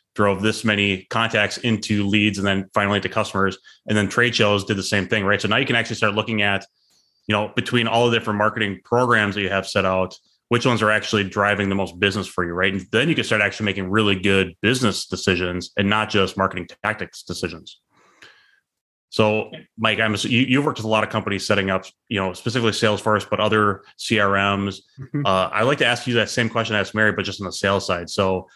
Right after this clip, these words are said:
Speaker 1: what can a C R M do to help a salesperson be better at their job?
Speaker 2: And I think the, as a market, with the marketing slant on, the biggest thing I look at from a salesperson is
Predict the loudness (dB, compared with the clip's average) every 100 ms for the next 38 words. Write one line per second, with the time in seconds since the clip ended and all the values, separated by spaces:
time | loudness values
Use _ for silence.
0 | _ 0 0 2 2 2 2 2 4 2
1 | 0 0 0 0 -4 -8 -20 -20 -12 0
2 | 0 2 2 2 0 0 2 2 0 -2
3 | -2 -2 0 2 2 -2 -6 _ -2 0
4 | 2 2 0 -4 0 0 0 -6 _ _
5 | _ _ _ _ _ _ _ _ -6 -2
6 | 0 0 0 -4 _ _ _ -4 -4 -4
7 | _ _ -6 0 4 4 2 -2 0 2
8 | 2 2 -2 -2 -4 0 0 0 -2 -2
9 | -2 2 2 2 0 -2 -8 0 0 0
10 | 0 -2 -2 -4 -4